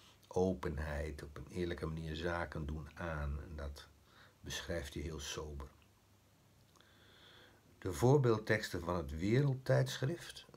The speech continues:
waarin je dus een kijkje in de keuken kijkt, hoe heeft, krijgt, hoe heeft hij dat nou ge-,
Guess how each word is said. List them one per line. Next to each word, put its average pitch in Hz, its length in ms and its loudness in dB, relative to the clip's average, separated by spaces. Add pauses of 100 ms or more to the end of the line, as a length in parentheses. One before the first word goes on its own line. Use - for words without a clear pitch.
(120)
waarin 82 440 -2
je 78 160 -6
dus 78 320 -8 (200)
een 71 200 -8
kijkje 92 440 0
in 85 80 -8
de 80 100 -8
keuken 101 420 0
kijkt, 113 320 0
hoe 85 300 -2
heeft, 80 440 -8
krijgt, 107 360 -2
hoe 82 640 -6
heeft 78 320 -2
hij 78 140 0
dat 73 160 -6
nou 78 300 -8
ge-, - 140 -14